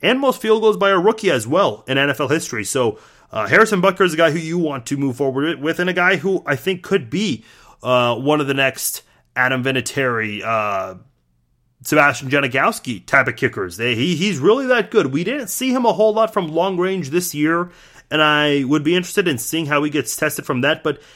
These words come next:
you didn't need to see him a lot from long range because the Chiefs' offense was able to move the football more. Their red zone offense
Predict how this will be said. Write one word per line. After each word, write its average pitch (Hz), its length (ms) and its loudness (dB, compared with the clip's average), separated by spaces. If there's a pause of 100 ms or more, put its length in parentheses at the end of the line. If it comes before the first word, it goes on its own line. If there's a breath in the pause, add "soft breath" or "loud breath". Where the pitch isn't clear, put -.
(120)
you 139 140 -6
didn't 254 260 0
need 262 160 -4
to 240 80 -4
see 233 220 0
him 117 240 2 (100)
a 127 60 0
lot 117 200 0
from 123 140 -4
long 110 240 -2
range 127 260 -6
because 143 240 -2
the 135 80 -8
Chiefs' 226 460 -6
offense 147 540 -2 (340 soft breath)
was 131 140 2
able 214 160 4
to 208 80 2
move 277 180 2
the 247 100 -2
football 139 360 0
more. 101 260 -4
Their 147 160 4
red 175 240 2
zone 208 160 4
offense 202 460 -2